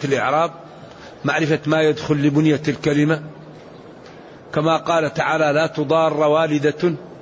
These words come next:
فوالدة لا يمكن أن تعرب إلا إذا فككنا الإدغام، تضار، ما هو الراء مضغم في الراء، والدة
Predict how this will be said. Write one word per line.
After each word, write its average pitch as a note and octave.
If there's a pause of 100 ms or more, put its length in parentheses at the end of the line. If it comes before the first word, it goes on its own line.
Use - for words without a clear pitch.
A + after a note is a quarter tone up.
(640)
فوالدة F#3
لا F3+
يمكن F#3
أن E3
تعرب F3+
إلا E3+
إذا E3+
فككنا F3
الإدغام، D#3+ (1300)
تضار، D#3+ (1400)
ما D3+
هو F3 (100)
الراء D#3+
مضغم E3
في C#3
الراء، F#3 (720)
والدة G3